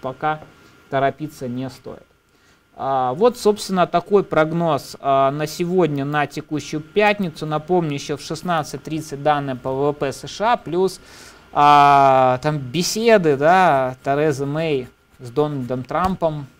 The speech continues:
президент С Ш А, премьер-министр Великобритании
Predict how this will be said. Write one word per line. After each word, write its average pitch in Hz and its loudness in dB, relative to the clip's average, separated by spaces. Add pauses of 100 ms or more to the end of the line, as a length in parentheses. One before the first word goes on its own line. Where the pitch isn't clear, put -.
президент 127 -8
С 131 -12
Ш 160 -2
А, 175 2
премьер-министр 131 -6
Великобритании 135 -4